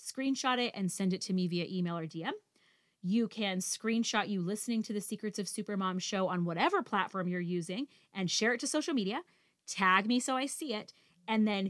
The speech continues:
you get an entry for the giveaway. If you do both, you get two entries. So you can do both, you can do one, you can do the other. It's up to you. We started the contest on June s-, uh, seventeenth. Is that right? Yes, June seventeenth.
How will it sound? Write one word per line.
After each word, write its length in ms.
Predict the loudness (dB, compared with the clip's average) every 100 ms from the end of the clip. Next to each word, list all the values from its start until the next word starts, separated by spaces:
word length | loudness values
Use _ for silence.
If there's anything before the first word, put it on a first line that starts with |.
| -4 -2
you 160 | 0
get 140 | 2 0
an 100 | -2
entry 440 | -8 -8 -10 -10 _ -6
for 240 | -2 -2
the 100 | -2
giveaway. 400 | -2 -2 -4 -8 -2
If 240 | -2 2
you 100 | 2
do 160 | 4 4
both, 340 | 6 6 4 0
you 240 | 0 2
get 220 | 2 0
two 260 | 2 4 4
entries. 480 | 2 -14 -18 -18 -10
So 120 | -6
you 100 | -4
can 320 | -2 -2 -4 -4
do 160 | -2 2
both, 300 | 4 4 2
you 60 |
can 100 | 0
do 140 | 2 2
one, 240 | 2 2
you 80 | 2
can 100 | 0
do 80 | -2
the 140 | -4
other. 240 | -6 -6 -8
It's 160 | -12 -12
up 160 | -12 -10
to 140 | -8
you. 260 | -8 -10 -14 _ _ _ _ _
We 160 | 0 2
started 500 | 2 0 2 4 2
the 80 | -2
contest 600 | -4 -4 -2 -4 -6 -6
on 220 | -4 -2
June 240 | -2 -4 -6
s-, 480 | -8 -10 -10 -10 -2
uh, 200 | 0 0
seventeenth. 760 | 0 2 2 0 -4 -8 -6
Is 60 | -6
that 120 | -4
right? 180 | -4 -4
Yes, 320 | -8 -8 -12
June 240 | -4 0 2
seventeenth. 500 | 2 0 -4 -6